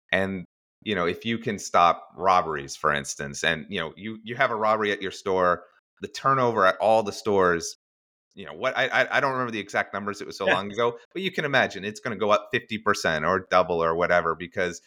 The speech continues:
Speaker 1: you got people coming home to their families and saying, "Oh, we don't want you working there. That's not a safe place to be." So the,
Speaker 2: Exactly.
Speaker 1: the R O I is,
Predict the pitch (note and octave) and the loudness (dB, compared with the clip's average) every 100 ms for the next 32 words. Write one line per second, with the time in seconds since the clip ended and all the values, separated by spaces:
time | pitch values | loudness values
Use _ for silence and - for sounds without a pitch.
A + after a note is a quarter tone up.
0 | _ _ - G#2+ A2 G2+ - _ C3 A#2 | _ _ -10 2 6 4 2 _ -8 -8
1 | G#2 - G2+ G2 A#2 G2+ F#2+ F2+ E2+ A2+ | -6 -4 -2 0 0 0 -2 -2 2 2
2 | A2+ F#2 E2+ E2+ F2+ F#2+ F2 D#2+ - F#2 | 2 0 -4 -4 -2 0 0 -2 -4 -4
3 | - G#2+ A#2 G2+ F#2 F2+ G2+ - D#2+ D#2 | -4 0 4 4 2 0 -2 -2 -6 0
4 | E2+ F#2 F#2+ E2+ E2 E2+ - E2+ D#2+ - | 2 2 0 -2 -2 -4 -4 -8 -8 -10
5 | C#2+ F#2+ D#2+ - _ _ D3+ C#3 G#2+ G2 | -6 -4 -6 -10 _ _ 0 2 4 2
6 | F#2 F#2+ G2 A2+ G2+ F#2+ G#2 F#2 D#2+ D#2+ | -2 -4 2 4 4 4 4 2 -2 -6